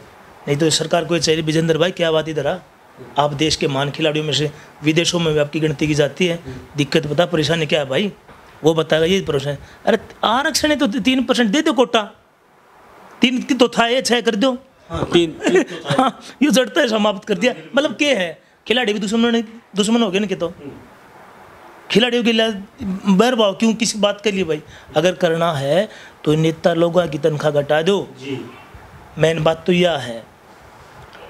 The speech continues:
Speaker 1: उनको तो बढ़ावा दे रहे हैं, खिलाड़ियों को घटावा दे रहे हैं। और फिर क्या कहेंगे? अरे, ये एक हरियाणा की बात को नहीं, पूरे हिंदुस्तान की बात है, पूरे हिंदुस्तान की बात है। इनका कोटा है ना, जो है वो इनका है, वो दे दो भाई,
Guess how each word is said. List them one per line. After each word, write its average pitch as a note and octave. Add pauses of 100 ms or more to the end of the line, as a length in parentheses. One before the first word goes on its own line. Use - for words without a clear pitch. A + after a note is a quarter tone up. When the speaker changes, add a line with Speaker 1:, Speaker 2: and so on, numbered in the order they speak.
Speaker 1:
उनको B3
तो F3
बढ़ावा E3+
दे G3+
रहे G3
हैं, F#3+ (420)
खिलाड़ियों G3+
को D#3
घटावा D3+
दे F#3+
रहे F#3
हैं। F3+
और E3+
फिर F#3+
क्या G3
कहेंगे? F3 (840)
अरे, F#3
ये A#3
एक A3+ (120)
हरियाणा F3+
की A3+
बात F#3
को F#3+
नहीं, A3+
पूरे G#3
हिंदुस्तान D#3
की C#3+
बात B2
है, - (1120)
पूरे F#3+
हिंदुस्तान F#3+
की F3+
बात E3
है। F#3 (180)
इनका D#3
कोटा D#3
है D3+
ना, F3
जो F#3
है E3+ (420)
वो D3+
इनका D#3+
है, D#3
वो D3+
दे D3+
दो D3+
भाई, D3+